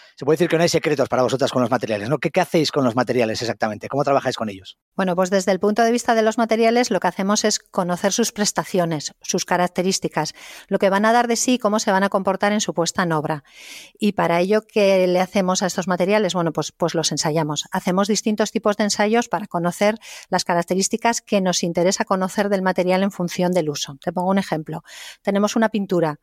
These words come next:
Speaker 2: que va a utilizarse para proteger una estructura de hormigón. Pues estudiamos aquellas propiedades que son relevantes para ese uso y para esa misión. Por ejemplo, una permeabilidad al C O dos o al vapor de agua o al agua líquida.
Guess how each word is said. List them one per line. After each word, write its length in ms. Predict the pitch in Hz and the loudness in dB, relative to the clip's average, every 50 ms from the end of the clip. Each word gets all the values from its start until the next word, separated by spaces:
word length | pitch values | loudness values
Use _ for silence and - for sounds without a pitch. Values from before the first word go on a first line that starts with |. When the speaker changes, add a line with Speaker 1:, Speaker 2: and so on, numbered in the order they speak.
| _ - - - - _ _ | _ -20 -20 -20 -20 _ _
Speaker 2:
que 320 | - 190 180 175 170 - - 180 | 0 2 4 4 2 0 0 2
va 160 | 185 185 185 | 2 4 4
a 120 | 175 165 - _ _ - 196 - | 2 0 -2 _ _ -20 -12 -4
utilizarse 600 | - 196 - 208 196 190 - 240 247 - - 294 | -4 0 0 0 0 0 0 0 0 0 0 0
para 180 | - 202 175 165 | 2 2 0 0
proteger 400 | - - 170 - 170 - 214 196 | 0 -2 -4 -4 -2 -2 0 0
una 140 | 190 185 185 | 2 0 0
estructura 420 | - - 185 - - 202 190 175 | 0 -2 -4 -2 0 2 2 4
de 80 | 175 175 | 4 2
hormigón. 380 | 170 170 160 156 160 156 147 - - - - - | 2 0 0 0 0 -2 -2 -6 -14 -20 -12 -6
Pues 140 | - 180 - | -4 -2 -2
estudiamos 440 | 190 - - 175 180 180 202 220 - | -2 0 0 2 2 4 2 2 0
aquellas 300 | 220 - 220 214 214 220 | 0 0 2 2 2 0
propiedades 540 | - - 214 - 214 202 196 196 220 233 - | 0 -2 -2 0 2 2 4 4 2 2 0
que 100 | - 190 | -2 -2
son 180 | - - 185 | -2 -2 -2
relevantes 540 | 175 180 165 165 160 170 170 165 - 226 - | 0 0 0 2 2 2 2 0 0 -2 -2
para 200 | - - 165 160 | -2 -4 -4 -2
ese 180 | 151 - - 151 | -2 -2 -2 -2
uso 240 | 156 156 - - 240 | -2 -2 0 0 0
y 40 | 240 | 0
para 180 | - 160 175 | 0 -2 -2
esa 160 | 165 - 185 170 | -2 -2 0 0
misión. 460 | 170 160 - - 175 170 165 160 - - - - - | 0 0 0 2 2 2 0 0 -4 -10 -18 -20 -14
Por 120 | - - 180 | -12 -10 -6
ejemplo, 260 | - 180 175 - 220 | -4 -2 0 0 2
una 140 | 208 185 - | 2 2 0
permeabilidad 460 | 170 175 165 160 160 165 165 160 156 | -2 -2 -2 0 0 0 0 0 0
al 120 | 165 143 - | -2 -6 -6
C 120 | - 160 | -4 -6
O 80 | 151 156 | -4 0
dos 340 | 220 277 302 302 - - | 2 4 4 2 2 0
o 60 | 214 190 | 0 0
al 80 | 175 | 2
vapor 260 | 170 160 - 170 156 | 0 0 0 -2 -2
de 100 | 156 160 | -2 0
agua 380 | 180 226 247 240 220 220 220 214 | 2 2 2 4 2 4 4 4
o 40 | 190 | 2
al 80 | 170 | 2
agua 180 | 170 170 170 160 | 2 2 0 0
líquida. 400 | 160 160 - - 170 160 156 - | -2 -4 -6 -4 -2 -2 -2 -4